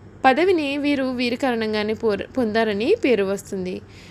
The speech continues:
కుంభరాశి వారికి భాగస్వామ్యము కొంత కాలమే లాభిస్తుంది. హస్తవాసి చన్-, చూసారు కదండి, కుంభరాశి వారి గురించి మనం అన్ని విషయాలు కూడా తెలుసుకున్నాం కదా. ఇక వీరు చేయాల్సినటువంటి జాతకపరమైన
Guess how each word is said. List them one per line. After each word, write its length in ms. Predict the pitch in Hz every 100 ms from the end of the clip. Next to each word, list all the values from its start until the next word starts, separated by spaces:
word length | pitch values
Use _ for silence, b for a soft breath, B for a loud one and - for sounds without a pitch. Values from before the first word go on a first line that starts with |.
| B -
కుంభరాశి 520 | 349 339 453 403 311
వారికి 240 | 277 269 277
భాగస్వామ్యము 760 | 240 226 302 - 320 262 262
కొంత 260 | 240 233 202
కాలమే 380 | 254 254 214 226
లాభిస్తుంది. 680 | 240 202 220 - 226 277 415
హస్తవాసి 600 | 294 214 247 220 214 226
చన్-, 240 | - 196 - B B B B - - B B B B - -
చూసారు 260 | 277 269
కదండి, 420 | 254 240 240 311 403
కుంభరాశి 520 | 302 233 240 247 269
వారి 120 | 233
గురించి 320 | 220 220 226
మనం 280 | 240 269 392
అన్ని 180 | 262 240
విషయాలు 360 | 247 269 240
కూడా 180 | 233 233
తెలుసుకున్నాం 600 | 240 233 220 - 214 208
కదా. 340 | 220 208 208 226 B B B -
ఇక 200 | 294 302 262 302
వీరు 160 | 285
చేయాల్సినటువంటి 760 | 233 269 233 240 240 214 226 226
జాతకపరమైన 840 | 233 214 208 226 214 202 202 247